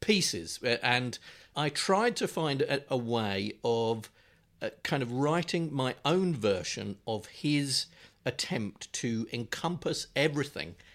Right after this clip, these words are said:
and write about everything and include everything. And I maybe struggled to do so, but the, one of the ways, you're absolutely right, in which I, I, I found I could, was to do it in a kind of,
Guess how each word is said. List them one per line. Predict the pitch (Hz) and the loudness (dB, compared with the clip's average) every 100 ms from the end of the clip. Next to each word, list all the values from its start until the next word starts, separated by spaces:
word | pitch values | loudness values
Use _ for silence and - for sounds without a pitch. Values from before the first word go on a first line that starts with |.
| - _ | -20 _
and | 117 117 | -2 0
write | 123 147 160 | 2 4 2
about | 135 127 117 | 0 -2 -2
everything | 117 107 113 - 85 104 | -2 -4 -4 -8 -10 -6
and | |
include | 113 110 - - 165 180 170 147 - - | -6 -4 -6 0 2 2 0 -2 -2 -2
everything. | 113 214 - 76 92 - - - - - | -2 -2 -4 -8 -10 -18 -20 -20 -14 0
And | 120 123 123 131 113 - | 4 4 4 0 -4 -2
I | 120 120 | 2 2
maybe | 123 127 131 135 | 2 2 2 2
struggled | 131 - - 131 120 123 - | 0 0 4 4 2 -2 -2
to | 123 | 0
do | 113 113 | 2 2
so, | - 92 98 | 0 -2 -2
but | 120 123 | -2 -2
the, | |
one | 117 120 139 | -4 0 2
of | 143 | 2
the | 113 | 4
ways, | 107 104 104 | 2 2 0
you're | 107 | 2
absolutely | 123 - 107 101 | 0 0 -4 -4
right, | 131 95 | -4 -4
in | 104 | -4
which | 107 | -2
I, | 101 101 - | -2 -4 -6
I, | 101 - - | -10 -10 -12
I | 104 | -8
found | - 110 104 | -2 -2 -2
I | 92 | -2
could, | 147 - - - - | -2 -4 -8 -12 0
was | 135 135 | 2 4
to | - 131 | 4 2
do | 113 135 139 | 4 6 8
it | 135 | 6
in | 120 120 | 4 2
a | |
kind | 117 - 117 117 | 2 2 4 6
of, | 117 107 | 6 6